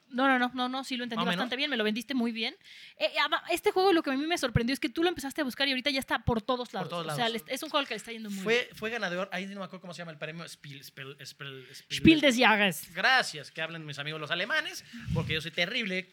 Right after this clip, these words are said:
Speaker 2: hasta en el español, ¿verdad?
Speaker 1: <laughs>
Speaker 2: Este, es un juego que recomiendo muchísimo para la gente que quiere como push your luck. Ah, además,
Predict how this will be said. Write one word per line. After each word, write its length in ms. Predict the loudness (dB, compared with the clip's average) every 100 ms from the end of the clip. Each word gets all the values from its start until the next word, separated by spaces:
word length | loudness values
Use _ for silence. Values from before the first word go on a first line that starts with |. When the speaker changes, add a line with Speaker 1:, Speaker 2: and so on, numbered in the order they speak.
| -8
Speaker 2:
hasta 220 | -8 -8
en 80 | -12
el 80 | -12
español, 400 | -10 -8 -6 -8
¿verdad? 240 | -10 -10 -10 _ -20
Speaker 1:
<laughs> 500 | -12 -4 -2 -2 -2
Speaker 2:
Este, 720 | -2 -2 -4 -6 -2 -2 -4 -8 -14 -8
es 120 | -6
un 80 | 0
juego 180 | 0 0
que 100 | -2
recomiendo 340 | -4 -6 -8
muchísimo 520 | -10 -12 -12 -10 -10
para 180 | -8 -8
la 80 | -10
gente 200 | -10 -12
que 100 | -10
quiere 180 | -10 -10
como 160 | -12 -14
push 180 | -12
your 100 | -10
luck. 140 | -8 -4
Ah, 180 | -4 -4
además, 380 | -10 -8 -8 -8